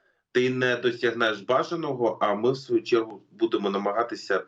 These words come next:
підлаштуватися під ці ситуації і їх максимально обійти. Але в цілому, е, динаміка залишиться така сама.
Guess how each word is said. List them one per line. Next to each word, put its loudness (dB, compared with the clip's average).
підлаштуватися 0
під -10
ці -14
ситуації -2
і 4
їх 2
максимально -2
обійти. -2
Але 2
в -6
цілому, 2
е, 2
динаміка 2
залишиться 0
така -2
сама. -2